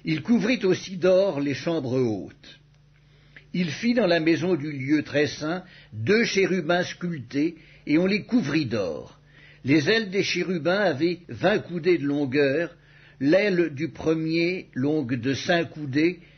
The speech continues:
touchait au mur de la maison, et l'autre aile, longue de cinq coudées, touchait à l'aile du second chérubin. L'aile du second chérubin, longue de cinq coudées, touchait au mur de la maison, et l'autre aile,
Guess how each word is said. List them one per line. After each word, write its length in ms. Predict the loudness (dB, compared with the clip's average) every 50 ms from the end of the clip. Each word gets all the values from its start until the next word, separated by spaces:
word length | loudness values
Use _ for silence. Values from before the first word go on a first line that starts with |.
| _ _ -2
touchait 440 | 0 0 2 2 2 2 2 2 2
au 80 | 2 2
mur 240 | 2 0 0 0
de 80 | 0 2
la 180 | 2 2 2 2
maison, 460 | 2 0 0 0 -2 -4 -4 -6 -8 -14 -20 -20 -20 -6 0
et 100 | 2 4
l'autre 400 | 4 4 4 2 2 0 0 2
aile, 380 | 2 4 4 4 2 2 0 0
longue 480 | 2 0 0 0 0 0 -2 -2 -2
de 180 | -4 -4 -4 -4
cinq 360 | -4 -4 -2 -2 -2 -2 -4 -6
coudées, 460 | -10 -8 -4 -2 0 0 0 0 -2 -10 -20 -20 -20 _ _ -2
touchait 420 | 0 0 2 4 4 4 2 2 -2 -2
à 160 | 2 4 4
l'aile 540 | 6 6 6 6 4 2 0 -2 -6 -6 -6
du 140 | -6 -6 -6
second 400 | -4 -2 -2 -2 0 -2 -2 -2
chérubin. 640 | -2 -2 -4 -2 -2 -2 -4 -4 -6 -10 -12 -12 -16 -20 -20 -20 -20 _ _ _ _ _ _ _ _ _ _ -18 -6 0
L'aile 380 | 2 4 6 6 4 2 0
du 120 | -2 -6 -4
second 340 | -2 -2 -2 0 0 0 0
chérubin, 640 | 0 0 2 2 2 2 2 2 0 0 0 -4 -8 -14 -18 -10
longue 400 | -4 0 0 2 2 0 0 -2
de 180 | -2 0 0 -2
cinq 360 | 0 2 2 2 2 0 -2
coudées, 480 | -6 -10 -8 -2 0 2 2 2 0 -4 -14 -20 -20 -20 -20 -8 -2
touchait 440 | 0 0 2 4 4 2 2 2 0
au 80 | 0
mur 260 | 2 2 2 2 2 2
de 80 | 2
la 160 | 2 2 2
maison, 480 | 2 2 0 -2 -2 -4 -8 -10 -10 -12 -14 -20 -20 -20 -8 -4
et 100 | 0 2
l'autre 400 | 4 4 4 2 0 -2 -2 0
aile, 460 | 0 2 2 2 2 0 -2 -4 -6